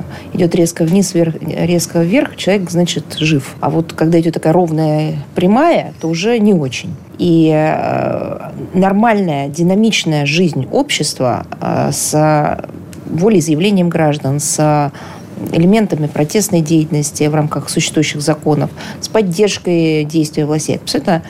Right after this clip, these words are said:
а, приемлемое, здоровое, а, проявление жизни общества. Общество живо, люди борются за свои права, люди приветствуют то, что им нужно, таким образом показывают,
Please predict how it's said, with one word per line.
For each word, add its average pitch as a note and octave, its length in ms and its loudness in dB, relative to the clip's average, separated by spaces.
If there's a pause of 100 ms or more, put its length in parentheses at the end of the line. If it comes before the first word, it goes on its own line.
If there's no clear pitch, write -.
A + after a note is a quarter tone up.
(340)
а, E3 400 0
приемлемое, E3+ 800 2
здоровое, D3+ 960 0
а, A2+ 320 -4 (120)
проявление E3 800 2 (200)
жизни E3+ 480 2
общества. D#3 640 -2 (260)
Общество E3 680 0
живо, D#3+ 560 2 (120)
люди D#3 560 2 (140)
борются D#3+ 560 0
за C#3 120 -8
свои D3 240 -2
права, D#3 520 0 (280)
люди E3+ 260 2
приветствуют F3 680 0
то, D#3+ 120 0
что D3+ 200 -2
им D3 160 2
нужно, F#3 320 2
таким D#3+ 300 0
образом G3+ 340 2
показывают, D#3+ 680 -2